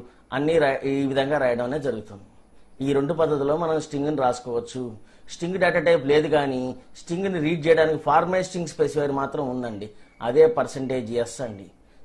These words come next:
స్ట్రింగ్ని read చేయడానికి మనకి format string specifier మాత్రం ఉంది, పర్సెంటేజ్ ఎస్. ఫార్మాట్ స్ట్రింగ్ స్పెసిఫైర్ అంటే ఏంటని అన్నాం? స్ట్రింగ్ వాల్యూ రన్ టైమ్లో రీడ్ చేయాలన్నా, రన్ టైమ్లో డిస్‌ప్లే చేయాలన్నా మనం పర్సెంటేజ్ ఎస్ అనే దాన్ని వాడతాం.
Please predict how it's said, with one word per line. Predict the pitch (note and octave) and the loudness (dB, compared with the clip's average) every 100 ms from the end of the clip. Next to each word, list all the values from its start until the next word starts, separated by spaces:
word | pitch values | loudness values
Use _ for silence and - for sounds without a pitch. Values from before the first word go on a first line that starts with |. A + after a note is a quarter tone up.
| - | -18
స్ట్రింగ్ని | - D#3 E3 E3 C#3+ | -6 -4 -2 -2 -2
read | C#3+ C3 | -2 2
చేయడానికి | D3 C3+ C3+ | 2 2 -2
మనకి | C3 C3 | -4 -4
format | D3+ C#3+ C#3 C#3+ C#3+ | -2 0 2 0 -4
string | - C3+ | -6 -8
specifier | - B2+ D3 C3+ | -6 -8 -4 -4
మాత్రం | B2 B2 C3+ | -4 -6 -8
ఉంది, | B2 G#2+ G#2+ - - - | -10 -10 -14 -20 -14 -4
పర్సెంటేజ్ | C3+ - C#3+ C3+ A#2+ | -4 -2 -2 -2 -2
ఎస్. | B2+ - - - - - - - | -2 -4 -10 -12 -18 -20 -20 -2
ఫార్మాట్ | C#3 D3+ E3 E3+ | 4 4 4 -2
స్ట్రింగ్ | - E3+ | -4 -6
స్పెసిఫైర్ | D3+ D#3 D#3 D#3 | 0 0 4 4
అంటే | D3 C#3+ | 4 0
ఏంటని | C#3+ D3+ C#3+ | 0 0 -2
అన్నాం? | B2+ A2+ G#2+ - - | -6 -8 -12 -18 -20
స్ట్రింగ్ | - E3 E3 E3+ | -8 -4 -2 4
వాల్యూ | E3 E3 E3+ | 6 6 4
రన్ | D3 C#3+ | 4 4
టైమ్లో | D3+ D3+ D#3 | 4 4 4
రీడ్ | C#3+ C#3 C3 | 4 2 2
చేయాలన్నా, | D3 D3 C#3+ C#3+ C#3+ C#3 - - | 4 4 4 0 -4 -6 -12 -8
రన్ | A2+ C3+ C#3 | -4 -2 2
టైమ్లో | D#3 D#3 | 2 4
డిస్‌ప్లే | D3 C3+ C3 E3 D#3+ | 2 0 0 4 4
చేయాలన్నా | D3+ C#3 C3+ C3 C3+ C3+ C3 - - | 4 2 2 -2 -4 -6 -8 -16 -8
మనం | C3+ D3+ | -4 -2
పర్సెంటేజ్ | C#3+ B2+ D3 C#3+ C3 | -2 -4 -2 -2 0
ఎస్ | B2+ - | -2 -4
అనే | C3 B2 | -4 -4
దాన్ని | B2 D3+ | -4 -6
వాడతాం. | C3 G#2 - | -8 -10 -12